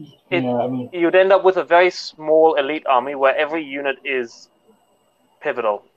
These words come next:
Speaker 1: and
Speaker 2: Mm-hmm.
Speaker 1: like, has, needs to be kept safe.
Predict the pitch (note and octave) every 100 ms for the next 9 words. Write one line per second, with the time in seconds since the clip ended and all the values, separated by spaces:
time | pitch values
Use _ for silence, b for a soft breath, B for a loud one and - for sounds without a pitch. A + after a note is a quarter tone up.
0 | - C3+ A#2+ A#2+ G#2+ G#2+ B2+ - - B2
1 | D#3 C#3+ C3+ - _ _ _ _ D3 E3+
2 | E3+ - - E3 D3+ C3+ C#3+ - C#3 -
3 | - B2+ -